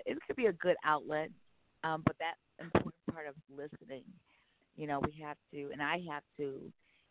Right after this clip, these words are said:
really get better at listening. And so that's, that's on my definite current work in progress. Kind of thing.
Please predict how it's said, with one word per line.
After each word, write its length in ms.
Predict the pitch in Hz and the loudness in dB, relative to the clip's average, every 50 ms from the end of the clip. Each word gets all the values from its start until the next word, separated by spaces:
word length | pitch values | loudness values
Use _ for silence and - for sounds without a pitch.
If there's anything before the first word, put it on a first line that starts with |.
| _ _ - 139 135 131 | _ _ -16 -14 -4 4
really 240 | 151 170 170 165 160 | 8 8 8 8 6
get 260 | 139 139 147 135 - | 4 4 4 4 6
better 300 | - 143 139 143 139 131 - - | 6 6 6 6 4 0 -2 -6
at 120 | 131 - - | -8 -8 -8
listening. 600 | - 135 127 131 _ - 147 147 131 127 131 127 135 - - _ _ _ _ _ _ _ _ _ _ _ _ - - | -4 -4 -4 -4 _ -8 -6 -4 -4 -4 -6 -8 -12 -16 -20 _ _ _ _ _ _ _ _ _ _ _ _ -6 0
And 240 | 131 131 131 131 - | 2 2 2 2 2
so 100 | - 120 - | 2 4 8
that's, 220 | 135 139 143 - _ _ _ - - _ _ - - - - - - - _ _ _ - | 10 8 8 8 _ _ _ -20 -20 _ _ -20 -20 -20 -20 -20 -20 -20 _ _ _ 8
that's 200 | - 139 135 - | 8 8 8 8
on 220 | 156 139 135 135 139 | 4 4 4 4 4
my 200 | 135 127 127 131 | 2 0 0 2
definite 580 | - 143 135 135 - - - 135 131 127 120 - - - - _ _ _ _ _ _ _ _ _ _ _ _ _ _ _ _ - | 4 4 4 2 2 -2 0 2 2 2 2 -2 -10 -20 -20 _ _ _ _ _ _ _ _ _ _ _ _ _ _ _ _ -12
current 440 | - - 156 151 143 139 139 143 - _ - - - - | -2 2 6 6 6 6 4 0 -4 _ -14 -12 -2 4
work 220 | 135 139 135 135 _ - | 8 8 8 6 _ 6
in 120 | 143 135 | 8 8
progress. 560 | 127 127 - 131 127 123 - 127 117 120 127 _ _ _ _ _ _ _ _ _ _ _ _ _ _ _ - 143 | 8 6 4 0 -6 -6 -6 -10 -12 -12 -12 _ _ _ _ _ _ _ _ _ _ _ _ _ _ _ -4 -4
Kind 160 | 135 123 120 | -2 -2 -2
of 80 | 120 - - | -6 -8 -8
thing. 240 | 127 113 139 139 | -10 -8 -8 -12